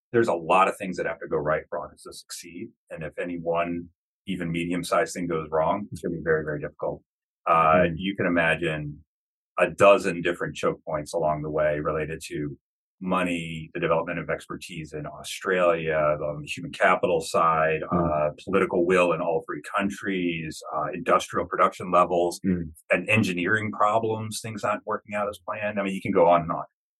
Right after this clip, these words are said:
Speaker 1: And you gotta get basically all of those things right and moving in the right direction. See, that's a big, ambitious
Speaker 3: Mm.
Speaker 1: challenge. It can be done,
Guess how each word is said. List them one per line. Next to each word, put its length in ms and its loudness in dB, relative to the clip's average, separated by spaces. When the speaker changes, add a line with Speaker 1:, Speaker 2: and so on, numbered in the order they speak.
Speaker 1:
And 80 -2
you 60 0
gotta 160 8
get 200 0
basically 480 4
all 200 6
of 80 -6
those 220 -4
things 680 -10
right 400 2
and 160 -4
moving 200 -2
in 40 -10
the 60 -10
right 160 -2
direction. 280 -10
See, 280 -20
that's 180 2
a 100 -4
big, 320 4
ambitious 680 -4
Speaker 3:
Mm. 60 0
Speaker 1:
challenge. 360 2
It 40 -20
can 100 -12
be 80 -6
done, 500 4